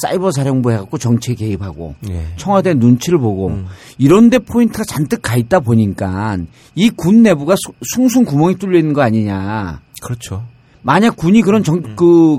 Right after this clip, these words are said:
Speaker 1: 그러니까 지금 정치 군인이 장관을 맡고 있고 참모총장을 맡고 있고 이런 그 시스템이 계속 되어 있고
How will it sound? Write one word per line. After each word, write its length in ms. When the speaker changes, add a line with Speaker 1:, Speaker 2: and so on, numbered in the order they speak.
Speaker 1:
그러니까 240
지금 220
정치 480
군인이 600
장관을 480
맡고 340
있고 480
참모총장을 600
맡고 260
있고 160
이런 560
그 340
시스템이 600
계속 320
되어 200
있고 440